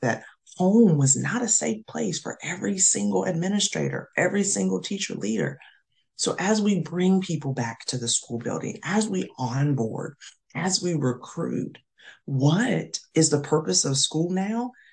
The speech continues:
It is, yes, it is still to teach and ensure that we are imparting knowledge and education to students, but it is also so that we're incubating great human beings and bringing resources that we've never thought about before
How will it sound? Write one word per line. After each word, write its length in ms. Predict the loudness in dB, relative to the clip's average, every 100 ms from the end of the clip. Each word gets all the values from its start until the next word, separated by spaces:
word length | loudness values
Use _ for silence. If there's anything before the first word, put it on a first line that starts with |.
| -20 _ 4
It 160 | 6
is, 240 | 8 4 0
yes, 440 | 4 4 4 2
it 100 | 2
is 140 | 2 2
still 200 | 2 -4
to 180 | -4 -4
teach 500 | -4 -4 -4 -4 0
and 120 | 0
ensure 640 | 2 4 2 0 -2 -2
that 140 | -4 -2
we 140 | -2
are 100 | -2
imparting 500 | -4 -6 -2 0 0
knowledge 360 | 0 0 0 0
and 80 |
education 460 | -2 -4 -4 -4 0
to 60 | -2
students, 400 | 0 -2 -4 -8 -20 -20 _
but 120 | -2
it 80 | 2
is 120 | 2
also 340 | 2 2 0 0
so 200 | -2 -2
that 160 | -2
we're 180 | -2 -4 -2
incubating 760 | -2 -2 -4 -2 -2 -4 -6 -10 _ _ -8
great 440 | 0 2 2 0
human 480 | -4 -2 0 0 0
beings 600 | -2 0 -2 -2 -6 -6
and 180 | 0 2
bringing 280 | 4 2 2
resources 520 | 0 0 0 -2 -2
that 100 | -2
we've 160 | -2 0
never 320 | 2 2 0
thought 300 | 0 0 2
about 280 | 2 0 0
before 540 | -8 -8 -6 -6 -6